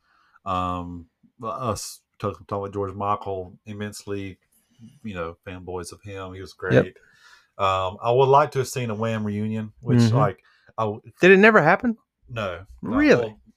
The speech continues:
Speaker 1: no, I mean, he obviously just still sang Wham songs, but not,
Speaker 2: Yeah.
Speaker 1: you know. But seeing, like, if he was still alive, seeing him and Andrew at least do, like, a one night show.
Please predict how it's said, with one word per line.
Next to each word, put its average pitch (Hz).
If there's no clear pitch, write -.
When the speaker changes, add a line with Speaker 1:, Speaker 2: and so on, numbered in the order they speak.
Speaker 1:
no, 127
I 127
mean, 117
he 143
obviously 117
just 120
still 113
sang 104
Wham 98
songs, -
but 85
not, 98
Speaker 2:
Yeah. 185
Speaker 1:
you 98
know. 90
But 120
seeing, 151
like, 117
if 113
he 143
was 123
still 120
alive, 110
seeing 117
him 107
and 101
Andrew 101
at 107
least 113
do, 120
like, 104
a 101
one 101
night 95
show. 98